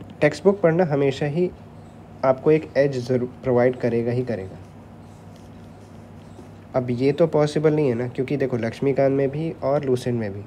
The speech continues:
सारे articles दिए हुए हैं। जहाँ chapter ख़त्म होगा, उस chapter से related वो सारे articles को कोट कर देंगे। तो हमारे लिए तो possible नहीं कि हम एक एक article को बैठ के याद कर लें।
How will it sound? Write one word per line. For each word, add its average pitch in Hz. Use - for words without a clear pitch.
सारे 135
articles 127
दिए 110
हुए 101
हैं। -
जहाँ 123
chapter 131
ख़त्म 135
होगा, 151
उस 143
chapter 135
से 139
related 127
वो 165
सारे 135
articles 120
को 147
कोट 117
कर 107
देंगे। 101
तो 151
हमारे 123
लिए 151
तो 156
possible 147
नहीं 147
कि 151
हम 143
एक 139
एक 143
article 135
को 135
बैठ 127
के 131
याद 123
कर 127
लें। 120